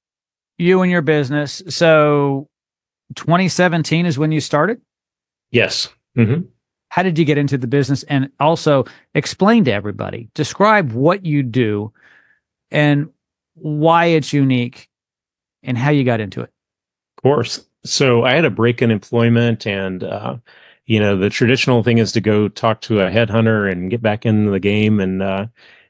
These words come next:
Speaker 2: my heart was not in going back to corporate America. And, uh, I always had kind of a dream of maybe I could do my own business. And, uh, you know, when you get a good paycheck in a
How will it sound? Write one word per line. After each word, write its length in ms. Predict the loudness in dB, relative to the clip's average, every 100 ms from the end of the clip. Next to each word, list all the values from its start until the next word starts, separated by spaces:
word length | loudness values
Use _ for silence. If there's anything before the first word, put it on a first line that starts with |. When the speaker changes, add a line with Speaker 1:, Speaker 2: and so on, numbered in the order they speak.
| _
Speaker 2:
my 140 | -2 2
heart 220 | 2 2
was 180 | 0 2
not 240 | 0 2
in 320 | 2 2 0
going 240 | 0 -2 0
back 240 | 0 -2
to 100 | -6
corporate 360 | -4 -4 -2 -2
America. 440 | 0 -2 -2 -2
And, 380 | -2 -2 -4 -2
uh, 180 | 0 0
I 40 | 2
always 260 | 2 2
had 200 | 0 -2
kind 140 | -2 0
of 60 |
a 100 | -2
dream 460 | -4 0 4 4 4
of 160 | 0
maybe 240 | -2 -2 -2
I 40 |
could 140 | -4 -6
do 100 | -4
my 140 | -4
own 160 | -4 -2
business. 640 | -2 0 0 0 -4 -6
And, 160 | -10 -12 -20 -20 _ _ _
uh, 360 | 0 4 4 2 0
you 240 | 2 2
know, 180 | 2 2
when 160 | 0 0
you 60 |
get 100 | 0
a 60 | 0
good 180 | -2 -2
paycheck 560 | -2 0 0 0 0
in 80 | -4
a 260 | -2 -6